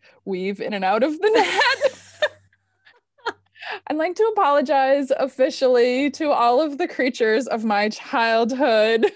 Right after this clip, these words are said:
<laughs> I, I often send a little blessing to them for their patience with me. <laughs> Um, snakes and toads alike. <laughs>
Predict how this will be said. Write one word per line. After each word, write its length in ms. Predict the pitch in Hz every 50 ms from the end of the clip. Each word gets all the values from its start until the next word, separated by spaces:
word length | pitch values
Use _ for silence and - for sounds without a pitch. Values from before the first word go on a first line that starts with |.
| _ _ _ _ _ _ -
<laughs> 1160 | 508 508 - 554 523 - _ _ _ _ _ _ _ _ _ _ _ _ _ _ _ _ _
I, 880 | - - - - - - - - - - - - - - - 302 285 - -
I 160 | - - - -
often 580 | - 220 247 - - 233 220 214 226 233 254
send 240 | 240 - - 226 214
a 40 | 214
little 180 | 196 202 202 196
blessing 440 | 196 185 196 196 - 202 190 190 208
to 120 | - 208
them 440 | 185 190 185 185 185 190 190 196 208
for 200 | - - - 196
their 160 | 185 175 190
patience 560 | 196 - - 175 196 - - 190 190 190 -
with 200 | - 190 208 -
me. 140 | 285 262 349 - -
<laughs> 180 | 453 415 - - 494 - - - 480 - - - - - - - - - - - - - - _ _
Um, 520 | - 294 208 - - 196 185 196 208 214 208 233 -
snakes 380 | - - - 220 208 202 - -
and 120 | 220 214
toads 360 | - - 214 196 196 196 190
alike. 520 | 208 196 202 214 220 285 311 - - - -
<laughs> 60 | -